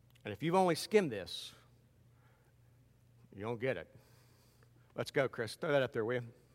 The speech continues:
"When the Son of Man comes in his glory," that's the second coming of Christ, "and all the angels with him, he will sit on his glorious throne."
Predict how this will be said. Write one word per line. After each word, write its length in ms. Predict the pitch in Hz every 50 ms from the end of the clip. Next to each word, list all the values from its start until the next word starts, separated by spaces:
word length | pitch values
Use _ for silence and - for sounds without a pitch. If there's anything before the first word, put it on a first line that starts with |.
| _ _ _ - _ - - - - - - - - - - - - - - - - - - - -
"When 180 | - 202 214
the 80 | 220 196
Son 300 | - - - 262 269 269
of 80 | 262
Man 340 | 202 202 208 185 175 175 180
comes 300 | - - 208 214 220 190
in 80 | 214 202
his 160 | 208 196 -
glory," 320 | - 208 202 170 151 160
that's 160 | 160 156 151 -
the 100 | 165 143
second 340 | - - 220 - 196 175
coming 280 | - 165 160 165 170 170
of 60 | 160
Christ, 360 | - - 147 123 131 127 - - - - - - - - -
"and 200 | 190 196 208 202
all 300 | 214 208 233 247 254 233
the 120 | 254 247 -
angels 560 | 220 214 226 220 220 - 226 220 202 - -
with 260 | 180 196 226 226 226
him, 240 | - 165 156 151 156
he 160 | 151 147 190
will 160 | 190 180 175
sit 400 | 156 - - - 277 262 214 185 - 220
on 120 | 190 180
his 120 | 185 175
glorious 400 | - 180 196 196 196 185 170 156
throne." 260 | - 196 202 180 151